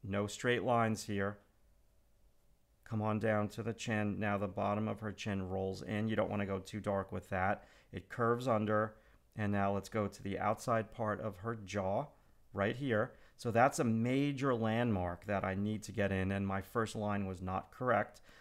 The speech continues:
So I'm putting it in a little bit darker there, and now I'm gonna come on down over here. I'm just getting the rough part of this statue, the chipped stone aspect of the marble versus the smooth.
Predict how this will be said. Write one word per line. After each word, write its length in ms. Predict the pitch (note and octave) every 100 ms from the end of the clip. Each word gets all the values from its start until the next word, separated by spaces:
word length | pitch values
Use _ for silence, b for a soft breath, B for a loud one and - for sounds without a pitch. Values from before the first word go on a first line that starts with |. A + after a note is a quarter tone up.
| B
So 140 | -
I'm 100 | G#2+
putting 340 | G2 D3 D3 C#3+
it 140 | B2+
in 180 | A#2+ A2+
a 80 | G2
little 320 | G2 G#2+ B2
bit 180 | C3+ A#2+
darker 380 | A#2+ A2 A2+
there, 320 | A2 G#2 A2 C#3+ B B -
and 140 | G#2
now 180 | G#2 G#2
I'm 80 | G#2+
gonna 180 | G2+ G2
come 220 | - A2
on 180 | A2 G#2+
down 320 | G#2+ G2+ G2
over 180 | G2 G2+
here. 160 | G#2
I'm 160 | E2 G#2
just 180 | A2+ B2+
getting 340 | D#3+ D3 C#3+
the 200 | A2+ G#2+
rough 560 | F#2 F#2+ A#2 D#3+ - - b b b b -
part 320 | C#3+ C3+ -
of 280 | - B2+ A2
this 340 | A#2+ C3 - -
statue, 680 | - - B2 B2 - E3 G3+ B B B B
the 120 | A2 G#2 -
chipped 480 | - C#3+ C#3+ - -
stone 480 | - - A#2+ C3 C#3
aspect 520 | A#2 B2 - C3 B2
of 120 | C3
the 80 | B2+
marble 380 | B2 B2 C3 C#3+
versus 380 | A2+ A2+ A2+ G2
the 80 |
smooth. 460 | F#2+ - G#2+ G2+ -